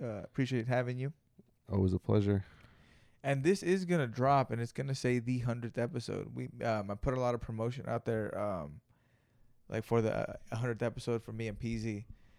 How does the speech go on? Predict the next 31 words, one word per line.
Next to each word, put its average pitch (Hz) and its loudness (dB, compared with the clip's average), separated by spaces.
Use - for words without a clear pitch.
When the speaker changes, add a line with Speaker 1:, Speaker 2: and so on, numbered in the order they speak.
Speaker 1:
And 113 -2
you 117 0
know 120 2
what? 123 0
I, 104 -2
uh, 104 -4
I 113 -4
just 127 -8
didn't. 170 -6
I 120 -2
wanna 165 2
redo 156 2
that 165 2
episode. 156 -2
So 117 2
this 151 2
is 175 -4
gonna 175 0
be 170 6
the 151 4
hundredth 143 2
episode, 113 -2
and 113 0
I'm 117 -4
glad 131 6
it's 123 -6
gonna 120 -4
be 117 -2
with 110 -4
you, 113 -6
right? 117 -4